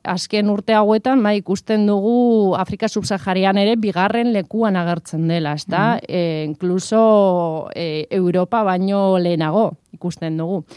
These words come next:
Speaker 1: Bale? Eta gero Latinoamerikako kolektiboak agertzen dira.
Speaker 2: Bai.
Speaker 1: E, eta gero simpatia pixkat gutxiagoarekin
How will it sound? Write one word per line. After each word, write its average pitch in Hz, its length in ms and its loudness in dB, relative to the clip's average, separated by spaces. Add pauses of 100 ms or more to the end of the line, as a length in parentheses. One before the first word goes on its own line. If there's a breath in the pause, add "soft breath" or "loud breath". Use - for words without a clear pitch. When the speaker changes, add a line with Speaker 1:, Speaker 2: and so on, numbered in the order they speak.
(320 loud breath)
Speaker 1:
Bale? 180 360 -2
Eta 190 260 0
gero 214 280 0
Latinoamerikako 196 1000 -4
kolektiboak 220 680 -2
agertzen 208 520 -6
dira. 262 320 -4
Speaker 2:
Bai. 165 380 -6
Speaker 1:
E, 180 680 -2
eta 220 360 -4
gero 226 380 -2
simpatia 208 720 -4
pixkat 226 420 -6
gutxiagoarekin 214 1080 -2